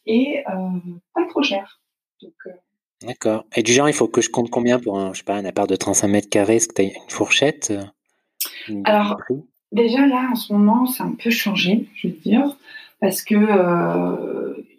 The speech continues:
Speaker 1: il y a beaucoup moins de, d'Européens qui habitent en,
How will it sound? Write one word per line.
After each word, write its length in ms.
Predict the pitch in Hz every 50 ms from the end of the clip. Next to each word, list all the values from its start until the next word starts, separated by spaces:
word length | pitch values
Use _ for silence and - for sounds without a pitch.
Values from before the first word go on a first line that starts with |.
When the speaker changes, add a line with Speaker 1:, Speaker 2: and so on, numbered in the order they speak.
| - -
Speaker 1:
il 100 | - 196
y 80 | 190
a 340 | 175 170 170 170 170 160 160 - - - -
beaucoup 320 | 220 240 262 254 - 233
moins 460 | 226 214 202 196 196 214 226 226 226 220
de, 420 | 175 175 175 175 175 175 180 175 - _ _ _ _ _ _ _ _ _
d'Européens 640 | - - 190 196 208 240 247 - 254 240 247 262 262 254
qui 200 | - - - 185
habitent 520 | 180 180 185 208 208 - - - - _ _ _ -
en, 340 | - 180 180 180 175 175